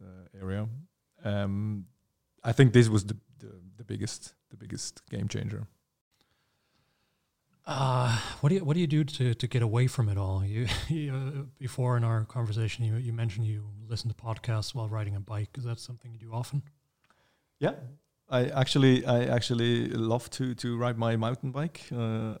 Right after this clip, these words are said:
Speaker 1: um, had, had a bit of a break because, uh, um, my private life also happened.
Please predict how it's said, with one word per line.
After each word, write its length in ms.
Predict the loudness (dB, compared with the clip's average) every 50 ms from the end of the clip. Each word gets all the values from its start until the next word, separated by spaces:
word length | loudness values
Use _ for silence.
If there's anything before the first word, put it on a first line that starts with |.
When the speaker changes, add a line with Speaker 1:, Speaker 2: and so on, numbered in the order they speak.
| -10
Speaker 1:
um, 420 | -4 -2 0 2 2 0 0 -2 -2 -2
had, 200 | -2 -2 -2 -2
had 260 | -4 -2 -2 -2 -2
a 80 | -4 -6 -8 -16 -20 _ _
bit 100 | -20 -20
of 80 | -20
a 60 | -20 -20
break 460 | -12 -6 -4 -4 -4 -6 -10 -16 -16 -14
because, 440 | -14 -14 -12 -12 -12 -14 -14 -18 _
uh, 340 | -10 -8 -6 -4 -6 -6 -8 -10 _ _ _ -12 -8
um, 400 | -4 -4 -2 -4 -4 -8 -12 -18 -20 _ _ _ _ _ _ _ _ _ _ _
my 100 | -6 -6
private 340 | -6 -2 -2 -2 -2 -2 -2
life 220 | -4 -4 -6 -6 -10
also 300 | -12 -18 -18 -18 -20 -20 -20
happened. 360 | -20 -20 _ -20 -20 -20 -20